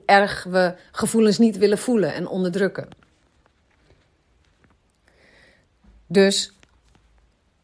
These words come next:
zet die intentie, maar ze-, en zet daar, daar vervolgens dan, dat is even wel een extra uitnodiging, zet vervolgens daar, daar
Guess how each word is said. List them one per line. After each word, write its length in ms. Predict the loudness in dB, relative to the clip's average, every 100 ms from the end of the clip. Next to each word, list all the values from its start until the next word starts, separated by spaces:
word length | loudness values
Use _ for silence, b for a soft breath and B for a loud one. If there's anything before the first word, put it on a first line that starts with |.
| _
zet 340 | 0 2 2
die 140 | 0 0
intentie, 840 | 0 2 2 2 -2 -2 -4 -12 _ _ _ _ _ _ _ _ _
maar 180 | 0 0
ze-, 140 | 0
en 160 | 0 2
zet 240 | 2 2
daar, 260 | 2 0 0
daar 260 | 0 0
vervolgens 540 | 0 -6 -6 -6 -6 -4
dan, 200 | -2 -2
dat 100 | -6
is 80 | -6
even 260 | -6 -4
wel 160 | -4 -2
een 60 |
extra 360 | -2 -6 -4 -4
uitnodiging, 540 | -4 -4 -6 -6 -8
zet 200 | -6 -8
vervolgens 540 | -8 -10 -4 -4 -4 -4
daar, 300 | 0 0 -2
daar 360 | -4 -2 -2